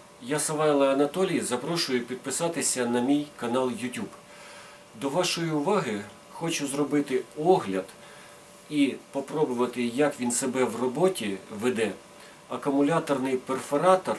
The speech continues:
новий акумуляторний перфоратор від торгової марки Енхіль. Це бочковий перфоратор.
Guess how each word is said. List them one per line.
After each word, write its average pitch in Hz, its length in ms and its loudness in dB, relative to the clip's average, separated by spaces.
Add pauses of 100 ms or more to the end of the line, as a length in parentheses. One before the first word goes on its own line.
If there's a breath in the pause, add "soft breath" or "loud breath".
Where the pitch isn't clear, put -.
(600 loud breath)
новий 135 420 4
акумуляторний 113 760 0
перфоратор 110 680 -4
від 127 180 -8
торгової 139 460 -2
марки 139 400 2 (100)
Енхіль. 104 420 -2 (200)
Це 156 260 -2 (260)
бочковий 117 600 0 (200)
перфоратор. 143 600 0